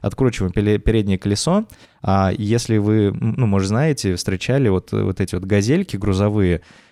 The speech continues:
у них, э, спереди по одному колесу, то есть слева, справа одно колесо, а сзади у них как бы по два колеса. И был план такой, что мы там переднее левое колесо откручиваем, которое было проколото,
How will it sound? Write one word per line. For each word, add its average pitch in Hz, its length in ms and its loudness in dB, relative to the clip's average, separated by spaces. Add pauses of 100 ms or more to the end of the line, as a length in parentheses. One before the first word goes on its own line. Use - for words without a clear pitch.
у 110 100 0
них, 117 300 2
э, 104 280 2
спереди 98 760 2 (140)
по 104 220 2
одному 113 320 0
колесу, 98 480 0 (500)
то - 60 -4
есть 87 140 -6
слева, 90 420 0
справа 92 520 -2
одно 120 260 -2
колесо, 120 460 -2 (500)
а 95 240 -2 (240)
сзади 113 480 0
у 90 40 2
них 143 380 0
как 104 160 -2
бы 95 100 -2
по 127 140 0
два 123 180 0
колеса. 85 400 -4
И 85 40 -4
был 143 180 -2
план 139 200 -2
такой, 127 300 -2
что 92 280 -2
мы 98 380 2
там 87 240 -4
переднее 92 640 0
левое 98 380 2
колесо 92 340 -4
откручиваем, 170 480 -2
которое 127 480 0 (300)
было 107 240 2
проколото, 98 680 0